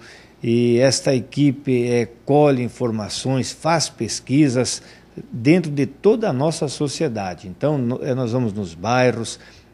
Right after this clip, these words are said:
ali na rodoviária, pesquisamos as pessoas das linhas, é, para ver qual a empresa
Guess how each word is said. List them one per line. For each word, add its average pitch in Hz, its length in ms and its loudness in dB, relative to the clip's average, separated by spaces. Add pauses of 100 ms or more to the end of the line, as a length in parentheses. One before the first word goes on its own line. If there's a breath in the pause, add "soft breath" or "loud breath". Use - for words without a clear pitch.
(120)
ali 110 260 0
na 127 140 2
rodoviária, 113 880 0 (280 loud breath)
pesquisamos 139 840 0
as 117 160 -4
pessoas 117 440 -4
das 101 260 -6
linhas, 123 440 -2 (140)
é, 120 120 -4
para 123 300 -4
ver 123 340 -2
qual 214 240 0
a 185 60 -2
empresa 135 800 2